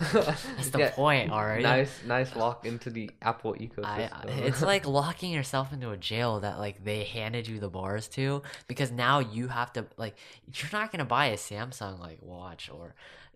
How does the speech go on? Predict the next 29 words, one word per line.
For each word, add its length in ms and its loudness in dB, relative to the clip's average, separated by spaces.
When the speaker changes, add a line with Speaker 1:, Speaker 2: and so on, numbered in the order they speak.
Speaker 1:
Galaxy 500 -2
Buds 300 -8
when 120 -12
you 60 -12
have 200 -8
an 100 -10
iPhone. 480 -16
It's 140 -16
just 180 -16
not 240 -6
realistic. 520 -4
Speaker 2:
I 100 6
mean, 580 -2
eh. 220 -2
Speaker 1:
Okay. 220 -4
Speaker 2:
Depends 300 2
on 120 4
how, 200 2
what 140 0
type 220 -8
of 60 -8
user 460 -10
you 140 -6
are. 220 -8
Speaker 1:
Yeah, 160 6
Speaker 2:
Like, 400 10
Speaker 1:
but 160 6
Speaker 2:
even 220 8
on, 220 6